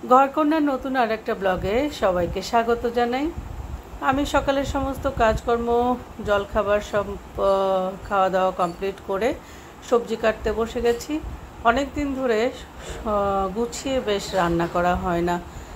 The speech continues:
ওই বললাম না, আহ, শরীর খারাপ চলছিল, সেই জন্য আজ আমার বেশ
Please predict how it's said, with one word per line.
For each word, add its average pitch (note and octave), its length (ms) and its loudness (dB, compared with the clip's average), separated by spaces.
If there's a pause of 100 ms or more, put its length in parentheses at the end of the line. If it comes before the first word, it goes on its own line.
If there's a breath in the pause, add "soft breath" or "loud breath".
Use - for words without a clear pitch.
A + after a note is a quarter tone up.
(320 loud breath)
ওই C#4+ 240 2 (300)
বললাম C4+ 300 2
না, C#4 140 0
আহ, G#3+ 1300 2 (460 loud breath)
শরীর C4+ 320 4
খারাপ A3 220 6 (100)
চলছিল, G3+ 520 -2 (680)
সেই D#4+ 120 0
জন্য D4 280 -2 (440)
আজ G3+ 180 4 (300)
আমার C#4+ 240 2
বেশ C#4 180 -4